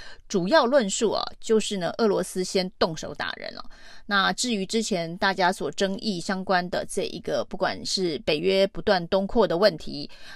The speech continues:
那俄罗斯要求能够处理乌克兰加不加入北约的相关的谈判的议题啊，那这些呢，对于一旦开打之后，美国人的价值观就是哦，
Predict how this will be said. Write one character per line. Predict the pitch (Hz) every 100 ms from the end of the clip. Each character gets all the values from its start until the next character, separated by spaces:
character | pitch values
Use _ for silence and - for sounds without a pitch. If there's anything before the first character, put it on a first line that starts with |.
| -
那 | 185 175 -
俄 | 214
罗 | 175 180
斯 | - 185 180 -
要 | 220 208
求 | 226 - 160 156
能 | 165
够 | 175 202
处 | - 185 220
理 | 196
乌 | 190
克 | 190 208
兰 | 156 156
加 | - 190
不 | 196
加 | 190 185
入 | 190 170
北 | 143 -
约 | 180 190 - - - -
的 | 175
相 | 175 196
关 | 202 196
的 | 175
谈 | - 226 196
判 | 254 214
的 | 175
议 | - 180
题 | - -
啊， | - - - - -
那 | - 220
这 | 208
些 | 285 277
呢， | 269 240 240 - -
对 | 277
于 | 202 175 175 - -
一 | - 214
旦 | 294 240
开 | 233 277 262
打 | 147
之 | - 202
后， | 220 196 - -
美 | 180 180
国 | 170 233
人 | 247
的 | 247
价 | 262 208
值 | 185
观 | 165 185 175 190
就 | 202
是 | 180 -
哦， | -